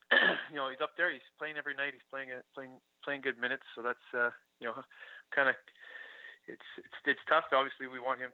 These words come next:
to, to, to go up there and, and, and play and help the Lightning like, like he has. And, but we're gonna miss him down in Syracuse if he doesn't come back. So that's, that's tough for us. But that's why, uh, you know, that's why we, we take pride in getting our players ready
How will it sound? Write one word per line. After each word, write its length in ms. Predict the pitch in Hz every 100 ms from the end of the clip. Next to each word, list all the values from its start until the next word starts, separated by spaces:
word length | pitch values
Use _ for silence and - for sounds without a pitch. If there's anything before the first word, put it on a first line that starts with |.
| -
to, 160 | 113 - - _ -
to, 20 | 107 107 -
to 80 | 110 -
go 80 | 120
up 160 | 123
there 160 | 123 110
and, 80 | 101
and, 160 | 101 98
and 160 | 110 104
play 240 | - 127
and 80 | 110
help 160 | 110 -
the 80 |
Lightning 240 | 113 120 120
like, 160 | 110
like 160 | 107 117
he 80 | 117
has. 240 | 113 147 147
And, 160 | 113 117
but 160 | 117
we're 160 | 123 123
gonna 80 | 113
miss 160 | 123
him 160 | - 117
down 160 | 113
in 80 | 110
Syracuse 400 | - 117 - 117 -
if 80 | -
he 80 | 113
doesn't 240 | 107 -
come 160 | 104 101
back. 160 | 110 -
So 160 | 113 - - 123 - _
that's, 160 | 131 - -
that's 160 | 120 -
tough 160 | 135 -
for 80 | 110
us. 160 | 120 -
But 80 | -
that's 240 | 120 -
why, 160 | 120 113
uh, 240 | 113 110 -
you 80 | 120
know, 80 | 113
that's 160 | 120
why 160 | 127 120
we, 160 | 117 -
we 80 | 123
take 240 | - 123
pride 240 | - 120 123
in 80 | 110 _ - - - -
getting 240 | - 147 143
our 80 |
players 320 | 143 147 147 139
ready 160 | 143